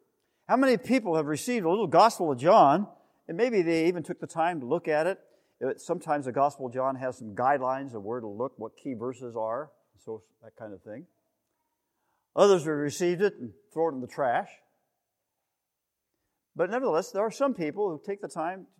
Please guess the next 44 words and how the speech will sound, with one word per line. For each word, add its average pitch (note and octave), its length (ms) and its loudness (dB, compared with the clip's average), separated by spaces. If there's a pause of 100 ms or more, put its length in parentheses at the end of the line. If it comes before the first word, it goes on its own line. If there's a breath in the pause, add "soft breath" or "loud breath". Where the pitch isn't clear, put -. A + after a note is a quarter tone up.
to B2+ 80 -12
read C3 220 -6
it F#3+ 100 -8
and - 460 -20
think B3+ 140 -10
about D#3+ 180 -4
it, - 80 -20 (260 soft breath)
but A#3+ 160 -2
they A#3 120 2
don't G3 360 6 (760)
believe G#3+ 360 2
anything D3 360 2
in F3+ 100 -8
particular F3+ 640 -4
that's C#3+ 140 -10
changed E3+ 360 -8
their E3+ 120 -6
life. F3 320 -2
Why C#3+ 200 0
is G#3 200 0
that? F2 220 -4
Well, A#2+ 240 -8 (160)
who, G#3 160 -4
what F3 180 -2
are A3 40 2
we G#3 140 0
to F3 80 -6
believe? G3 360 -4 (880)
"These A#3 220 0
are F3 60 2
written A3 240 2
so G3 180 -2
you G3 100 -4
may F3+ 140 0
believe A3+ 420 0 (340)
that G3 120 2
Jesus G3 720 0 (300)
is F#3+ 140 -4
the G#3+ 80 0
Christ, G#3+ 600 6 (480)
the E3 80 -8
Son A3 240 2
of G#3+ 80 2
God." F#3 440 10